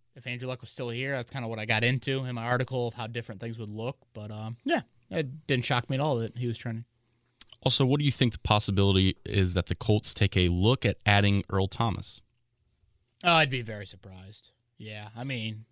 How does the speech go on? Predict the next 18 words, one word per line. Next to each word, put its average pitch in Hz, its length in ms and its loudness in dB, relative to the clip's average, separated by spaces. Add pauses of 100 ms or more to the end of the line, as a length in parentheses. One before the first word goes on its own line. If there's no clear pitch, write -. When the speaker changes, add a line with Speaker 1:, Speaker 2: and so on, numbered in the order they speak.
(560)
Speaker 1:
you 139 120 0
know, 123 100 2
from 131 180 -4
the 123 60 -6
sound 139 300 4
of 113 80 -2
it, 104 100 -6
Chris, 113 360 -8
he's, 110 400 -12 (340)
you - 80 -20
know, - 60 -20 (1600)
his 139 160 -4
behavior 120 560 2
is, 107 380 -10 (1000)
you 117 100 -10
know, 107 180 -18 (800)
potentially 131 440 -4
what 110 280 -4